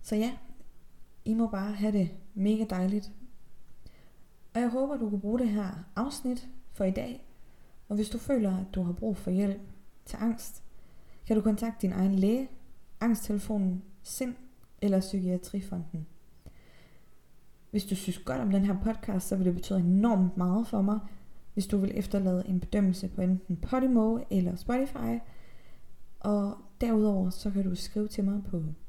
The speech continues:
din angst podcast snabel A gmail dot com, hvis du trænger til at række ud,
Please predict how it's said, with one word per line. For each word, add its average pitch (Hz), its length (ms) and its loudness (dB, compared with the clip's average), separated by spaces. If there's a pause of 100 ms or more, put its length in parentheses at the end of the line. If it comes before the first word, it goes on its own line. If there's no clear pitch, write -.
din 196 260 2
angst 214 260 -4
podcast 190 600 -2
snabel 160 340 4
A 160 340 0
gmail 151 500 2
dot 147 220 -8
com, 285 220 -4 (680)
hvis 214 200 2
du 214 280 -2
trænger 214 320 2
til 190 160 -2
at 190 160 2
række 175 200 -2
ud, 240 140 0